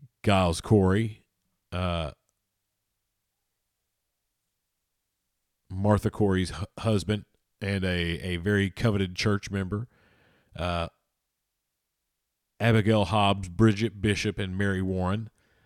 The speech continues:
uh, and Deliverance Hobbs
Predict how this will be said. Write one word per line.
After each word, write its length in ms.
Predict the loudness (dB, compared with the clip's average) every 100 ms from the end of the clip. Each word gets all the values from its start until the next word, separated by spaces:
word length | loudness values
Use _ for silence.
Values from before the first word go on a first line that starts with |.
| _ _ _ -8
uh, 420 | -2 0 0 -2 -6 _ _ _ _ _ _ _ _ -10
and 300 | -6 -4 -4
Deliverance 560 | -2 2 2 2 -2 -2
Hobbs 600 | 2 2 2 -2 -6 -14